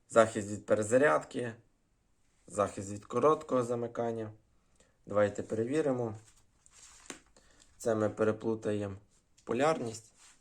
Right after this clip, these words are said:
Ось мінус, хоча це плюс.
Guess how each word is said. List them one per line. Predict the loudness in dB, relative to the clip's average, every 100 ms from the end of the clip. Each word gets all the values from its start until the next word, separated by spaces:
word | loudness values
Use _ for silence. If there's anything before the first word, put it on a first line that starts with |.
| _ -14
Ось | -12 -10
мінус, | -8 -8 -8 -10 -16 _ -20 -20 _ _ _ _ _
хоча | -12 -6 -4
це | -4 -6
плюс. | -6 -4 -4 -6